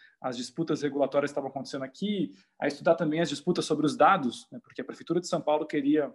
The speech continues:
fazer um, um arranjo no qual tinha interesse em permitir que a Uber entrasse na cidade, desde que a Uber pudesse cumprir com certas regras. E algumas dessas regras eram, inclusive, passar dados, né, sobre as viagens, sobre o,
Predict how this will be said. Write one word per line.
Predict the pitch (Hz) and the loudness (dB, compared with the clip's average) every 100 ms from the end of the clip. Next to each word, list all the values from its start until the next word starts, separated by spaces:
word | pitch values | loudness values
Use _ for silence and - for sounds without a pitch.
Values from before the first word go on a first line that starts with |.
| _ | _
fazer | 135 120 143 | -4 -2 -2
um, | 139 127 120 - _ - | -2 -4 -8 -12 _ -12
um | 143 | -2
arranjo | 139 175 196 208 127 | -2 2 2 0 -2
no | 131 | -6
qual | 131 151 156 151 - _ _ _ _ | 2 4 4 0 -14 _ _ _ _
tinha | - 247 | 4 8
interesse | 254 220 180 160 160 - | 8 6 6 4 2 -2
em | 139 | -2
permitir | 160 151 147 - 135 | 0 2 0 -2 0
que | 151 | 2
a | |
Uber | 147 147 139 131 - | 4 4 4 0 -2
entrasse | 151 139 156 233 233 | -6 2 4 6 4
na | 170 156 | 0 -4
cidade, | 139 131 147 196 202 | 0 2 2 2 -2
desde | 165 190 190 | 0 0 -2
que | 190 | -2
a | 190 | 0
Uber | 185 185 190 | 0 -2 -2
pudesse | 175 170 175 - - | -2 -2 -2 -6 -6
cumprir | 190 180 185 | -4 -4 -2
com | 196 | -2
certas | 190 185 196 196 | 2 2 2 -2
regras. | 151 151 127 107 - - - | 2 4 2 -4 -14 -18 0
E | 139 | 2
algumas | 135 185 233 | 4 6 6
dessas | 214 196 170 | 6 0 2
regras | 147 156 185 180 | 2 2 0 0
eram, | 185 | -2
inclusive, | 180 156 147 170 196 - _ - | -2 -2 -2 -6 -8 -14 _ 2
passar | - - 175 220 - | 2 4 2 2 -2
dados, | 127 156 185 127 - - _ 127 | -6 -4 -4 -10 -18 -20 _ -20
né, | |
sobre | 131 135 131 | -16 -12 -12
as | 120 | -10
viagens, | 123 131 196 175 113 - - | -2 0 0 -2 -8 -14 -20
sobre | _ 131 113 | _ -14 -8
o, | 113 | -10